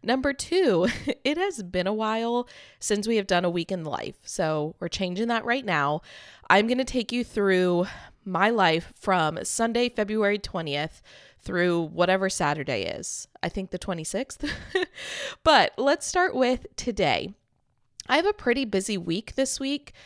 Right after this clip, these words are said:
but today, Sunday, is actually the least busy of all of the days, so I'm gonna do my best just to soak it in and <laughs> actually enjoy it. It is currently seven fifty-two A M. I'm gonna be meeting with Bridget at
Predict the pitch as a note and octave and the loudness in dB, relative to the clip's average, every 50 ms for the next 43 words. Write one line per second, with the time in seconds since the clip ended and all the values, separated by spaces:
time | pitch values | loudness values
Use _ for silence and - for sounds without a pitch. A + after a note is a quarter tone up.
0 | - - - - - B3 A3+ - - - A3+ G3 G3 F3+ F3+ F#3 G3 A3+ A3+ - | -20 -20 -16 -4 0 0 0 0 0 -4 0 4 6 6 6 6 4 4 0 -2
1 | - G3+ F#3+ F#3+ F3+ F#3+ G3 G3+ G#3 G3 - E3 D#3+ - - - F#3+ F3+ E3+ E3+ | 0 0 0 2 4 4 4 4 4 2 2 0 0 0 -2 -6 -4 -4 -4 -2
2 | - D#3 D3+ - C3 G3+ B3+ - - - C#4+ D4 - - D#4 D4 D#4 D#4 - - | -2 -4 -4 -4 -6 -6 -6 -8 -8 -8 -8 -8 -6 -6 -6 -6 -6 -8 -6 -6
3 | - C#4 D4 C#4+ D4 D4+ D4 - - D#4 - C#4+ C4+ C4 C4 C4+ C#4 C#4+ - - | -2 0 2 2 2 0 -2 -2 -6 -4 0 2 0 2 0 0 -2 -4 -4 -6
4 | - - - - A3+ G3 F#3 G3+ G#3 - C4+ D#4 C4+ - A#3 A3+ A#3+ A3+ A3 - | -8 -6 -4 0 2 2 2 2 -2 -4 -6 -6 -4 -4 -2 0 0 0 0 0
5 | D#3+ D#3 E3 F#3 - - - - F3+ E3+ - - - G3 - - - - F3+ E3+ | 0 0 0 0 -4 -8 -8 -8 -8 -8 -8 -6 -6 -6 -6 -6 -6 -4 -4 -4
6 | - - F3 D#3 D3 D3+ E3 G3 G#3 - F#3 G3 G#3+ E3+ - - - - G#3+ F#3+ | -4 -4 -6 -4 -4 -4 -6 -6 -6 -6 -2 2 2 2 2 0 -4 -2 -2 -2
7 | G3 F3 E3+ E3 D#3+ - D#3+ D3 C3 D3 D#3+ G3 B3 - - - - - - - | 0 -2 -4 -6 -6 -6 -4 -4 -2 -2 0 0 0 0 -2 -6 -16 -16 -18 -18
8 | - - - - - - B3 C#4 D#4 - - - A#3+ A3+ A3 - F#3+ F#3+ F#3+ F#3 | -18 -18 -14 -4 0 2 2 2 2 0 -2 -2 0 0 0 0 0 -2 0 0
9 | F#3 E3+ - - - - - G3+ F3 F#3 A3 A#3 A#3 A#3+ - - - - F#3+ - | 0 -2 -2 -4 -4 -2 2 2 2 2 2 -2 0 -2 -6 -6 -4 -6 -6 -4
10 | - G#3 G3+ - - E3+ D#3 D#3 D3+ C#3+ - - D#3+ - G3 D3 B2+ C3+ C#3+ E3 | -4 -8 -8 -6 -6 -4 -2 -2 -2 -2 -2 -2 -2 0 0 0 0 -2 -2 -6
11 | G3 - - - - - - - - E3 F3 F3 F#3+ F#3 G#3+ F#3+ G3 F3 E3+ F3 | -12 -14 -16 -20 -20 -20 -12 -2 -2 -2 0 0 -2 -2 -2 -2 -4 -6 -4 -4
12 | F#3 F#3+ A#3 A#3+ A#3 A3+ - - G3 F3 E3+ - E3+ E3 - - E3+ D#3 D3+ D3+ | -4 -4 -2 -2 -2 -2 -4 -2 -2 -2 0 0 -2 -2 -2 -2 0 0 0 0
13 | - | -2